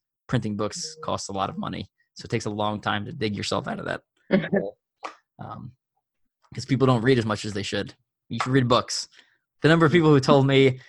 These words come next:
Speaker 2: They listen to podcasts.
Speaker 1: the, the number of people who told me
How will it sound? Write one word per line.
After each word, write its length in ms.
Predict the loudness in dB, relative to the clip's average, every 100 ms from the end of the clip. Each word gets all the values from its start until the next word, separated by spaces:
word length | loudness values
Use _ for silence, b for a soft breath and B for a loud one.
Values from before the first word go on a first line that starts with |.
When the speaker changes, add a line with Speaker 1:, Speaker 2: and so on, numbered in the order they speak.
| b
Speaker 2:
They 120 | 6
listen 260 | 8 6 2
to 60 | -2 0
podcasts. 920 | 2 0 -2 -4 -4 -6 -8 -4 0
Speaker 1:
the, 60 | 0 4
the 100 | 6
number 220 | 6 6
of 60 | 4
people 180 | 6
who 100 | 6
told 260 | 6 6 6
me 500 | 6 6 4 0 -8